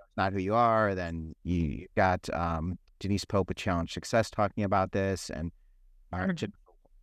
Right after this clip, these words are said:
Speaker 1: Wallace talked about this most recently.
Speaker 2: Mm-hmm. Yep. Yep.
Speaker 1: Never, Never Enough, and
Speaker 2: Mm-hmm.
Speaker 1: we're talking about it. I talk about it.
Speaker 2: Mm-hmm.
Speaker 1: There, there are so many people who, who talk about this, and I think that this conversation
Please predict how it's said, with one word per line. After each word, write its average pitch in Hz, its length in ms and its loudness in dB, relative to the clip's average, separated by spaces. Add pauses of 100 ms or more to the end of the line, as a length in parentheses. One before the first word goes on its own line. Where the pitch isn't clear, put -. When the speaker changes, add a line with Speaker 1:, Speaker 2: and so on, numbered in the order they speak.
(100)
Speaker 1:
Wallace 104 580 4
talked 101 280 2
about 98 220 2
this 104 180 -4
most 95 220 -6
recently. 233 300 0
Speaker 2:
Mm-hmm. 226 260 -4
Yep. 233 180 2 (160)
Yep. 190 240 4
Speaker 1:
Never, 101 140 -4 (120)
Never 101 280 2
Enough, 117 420 2
and 82 160 -6 (520)
Speaker 2:
Mm-hmm. 196 280 0 (300)
Speaker 1:
we're 127 120 2
talking 113 320 0
about 98 240 4
it. - 100 0
I 107 120 0
talk 107 260 0
about 104 320 2
it. 104 340 -4 (240)
Speaker 2:
Mm-hmm. 214 420 0 (240)
Speaker 1:
There, 117 220 2
there 120 180 4
are 120 40 2
so 135 240 2
many 120 180 2
people 107 540 2
who, 101 220 -2 (100)
who 101 140 -4
talk - 260 2
about 113 220 2
this, 98 240 -2
and 95 80 0
I 92 60 -2
think 113 180 -2
that 113 140 -2 (300)
this - 300 -2 (480)
conversation 113 680 0